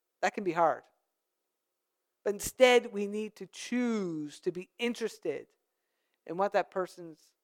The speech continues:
saying, even if they are putting the spoons in the wrong part of the cutlery drawer. We need to listen, not just get angry. As Jordan Peterson says,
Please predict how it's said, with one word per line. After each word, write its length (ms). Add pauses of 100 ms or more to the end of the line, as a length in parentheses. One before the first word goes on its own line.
(200)
saying, 320 (1400)
even 220
if 140
they 140
are 100
putting 320
the 80
spoons 500
in 140
the 100
wrong 340
part 300
of 140
the 80 (340)
cutlery 460
drawer. 340 (1500)
We 100
need 140
to 80
listen, 340 (300)
not 160
just 180
get 140
angry. 320 (960)
As 180
Jordan 240
Peterson 440
says, 440